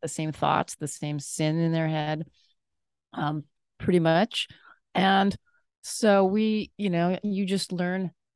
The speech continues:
the people that come out that appear successful and have a, you know, have a happy marriage, um, is that they've learned how to navigate those hurdles and work through them together. And,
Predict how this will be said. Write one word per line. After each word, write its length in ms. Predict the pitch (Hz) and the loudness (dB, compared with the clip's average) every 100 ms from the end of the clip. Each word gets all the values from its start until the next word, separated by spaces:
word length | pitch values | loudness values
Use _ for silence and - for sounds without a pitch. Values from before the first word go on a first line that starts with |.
| _ _ _ | _ _ _
the 60 | - | -8
people 240 | 208 196 | -6 -2
that 120 | 180 | -4
come 200 | - 170 170 | -2 -2 -2
out 300 | 175 175 - _ _ | 0 -2 -4 _ _
that 100 | 156 | -6
appear 320 | 156 175 170 | -4 -2 -2
successful 760 | 151 170 165 - 165 - 185 185 | -4 -8 -10 -4 -4 -2 -2 0
and 100 | 165 | 0
have 200 | 147 156 | 0 -2
a, 200 | 160 160 - _ | -2 -6 -12 _
you 100 | 165 | -10
know, 140 | 147 156 | -8 -6
have 140 | 160 | -6
a 40 | |
happy 280 | 147 156 160 | -2 -2 -4
marriage, 540 | 147 156 160 170 170 - _ _ _ _ _ - | -4 -2 -2 -4 -6 -14 _ _ _ _ _ -2
um, 180 | 175 165 | -2 0
is 180 | 190 175 | -2 0
that 200 | 190 175 | -2 0
they've 180 | 175 170 | -2 0
learned 500 | 160 170 170 175 - _ _ | 0 0 0 0 -4 _ _
how 180 | - 170 | -6 -2
to 160 | 165 151 _ - | -2 -4 _ -4
navigate 480 | 156 160 165 165 | -2 -2 -2 -4
those 220 | - 156 - | 0 -2 -2
hurdles 540 | 151 151 165 175 175 | -2 0 0 0 0
and 120 | 160 | -2
work 180 | 151 156 | -4 -4
through 120 | - | -4
them 160 | 160 156 | -4 -4
together. 600 | 151 147 151 147 156 170 - _ _ _ _ _ - | -4 -2 -2 0 0 -2 -6 _ _ _ _ _ -6
And, 680 | 165 160 160 160 160 160 | -2 0 0 0 0 -2